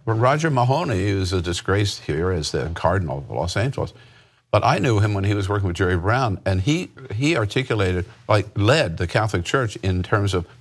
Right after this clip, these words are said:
pro-immigrant sanctuary cities, churches, you know, reaching out to immigrants, the farm worker movement, you know, the Catholic Church was really strongly behind that. So there is a strong progressive tradition.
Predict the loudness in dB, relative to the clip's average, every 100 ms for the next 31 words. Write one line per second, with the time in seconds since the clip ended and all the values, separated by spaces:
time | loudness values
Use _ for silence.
0 | -12 2 2 2 0 0 0 -2 -8 -10
1 | _ _ -8 0 0 0 0 0 0 -2
2 | -2 -2 -4 -10 -20 -20 -2 0 0 0
3 | -2 0 -2 -2 0 0 0 0 -2 -2
4 | -2 -2 -4 -6 -12 -4 -4 2 2 4
5 | 0 0 0 0 0 -2 -4 -10 _ -4
6 | -2 -2 0 0 0 -4 -2 -2 0 -4
7 | -4 -2 -2 -4 -4 -2 0 -2 -2 0
8 | 0 0 -2 -4 -12 -18 -2 0 2 2
9 | 0 0 -2 -2 0 0 0 -4 -4 -2
10 | -2 -4 -4 -4 0 0 -2 -8